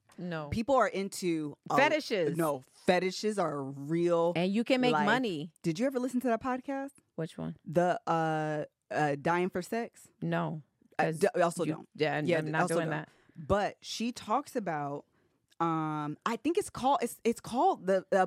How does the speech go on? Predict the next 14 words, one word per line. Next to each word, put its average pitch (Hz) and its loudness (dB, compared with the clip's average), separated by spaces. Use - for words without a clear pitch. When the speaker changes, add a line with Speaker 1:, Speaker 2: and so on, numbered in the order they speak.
Speaker 2:
poop - 4
fetish 269 2
is 233 -6
called 277 0
something 202 -4
like, - 6
Speaker 1:
<laughs> - -20
Speaker 2:
like 190 2
s-, - -10
a 185 2
scat. - 2
A 208 -4
Speaker 1:
But 170 0
Speaker 2:
scat 240 6